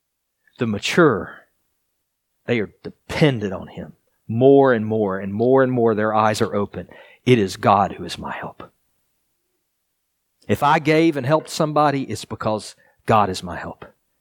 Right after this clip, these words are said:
I woke up this morning because God is my help. I understood and read His Word because God is my help.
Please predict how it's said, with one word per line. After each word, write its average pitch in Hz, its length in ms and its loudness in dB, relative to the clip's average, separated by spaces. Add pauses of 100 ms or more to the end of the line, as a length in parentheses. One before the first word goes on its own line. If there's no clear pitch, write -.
(800)
I 131 100 4
woke 143 340 4
up 170 200 2
this - 180 0
morning 156 400 -2 (120)
because 117 320 0
God 120 280 4
is 110 140 -4
my 104 120 -2
help. - 320 -12 (1900)
I 147 200 2
understood 160 640 2
and 127 180 -4
read 156 220 2
His 135 200 -2
Word 143 360 0
because 113 320 -6
God 110 260 2
is 101 140 -8
my 95 140 -4
help. - 320 -10